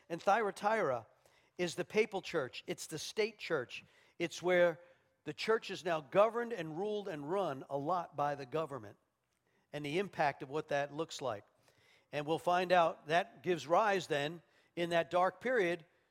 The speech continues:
to the Reformation. Martin Luther, the, the pinning of the, the, the, the, the statement against the church that had become so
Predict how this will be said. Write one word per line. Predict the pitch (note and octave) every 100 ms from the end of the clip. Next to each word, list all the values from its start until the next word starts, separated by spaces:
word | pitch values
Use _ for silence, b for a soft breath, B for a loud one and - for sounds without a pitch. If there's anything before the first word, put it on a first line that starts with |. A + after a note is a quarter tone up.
| _
to | -
the | F3+
Reformation. | F3 F3+ F#3+ F3+ A3 - A#2 - _ _ _ _ _ -
Martin | D3+ D3+ F3
Luther, | A3 G#3+ D3+
the, | C3+ C3+ _ -
the | D3+ -
pinning | - G3+ G#3+
of | F#3+ D#3+
the, | E3 D3 B B B
the, | D#3 D#3+ D#3+ - A#2
the, | D#3+ C#3
the, | D3 B2+ _ _ _ _ b
the | D3+
statement | - - G#3+ A#3+ F#3+
against | D3+ F#3 G#3 -
the | E3
church | - F#3 D#3 -
that | D3+
had | C#3+ D3
become | D3+ C#3+ E3+ D#3 C#3 b b _
so | - E3+ E3 D3 C3+